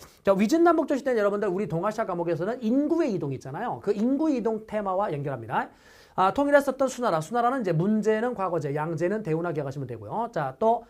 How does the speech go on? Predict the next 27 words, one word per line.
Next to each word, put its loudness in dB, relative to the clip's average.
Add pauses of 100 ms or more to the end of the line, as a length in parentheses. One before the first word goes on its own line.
(160)
당나라 0
가볼까요? 0
당나라는 -2
율령체제의 -2
확립. -6 (180)
됐죠? -2 (260)
그 -4
다음에 2
자, 0
오 2
대 6
십국 -6
시대가 0
들어서는데 0
절도사들의 -2
난립시대다. -4 (380)
이걸 4
통일했었던 0
게 0
송나라. -4
송나라 -2
조광유는 -2
문치주의 -4
정책. -10
그로 0
인해서 -2
많은 -2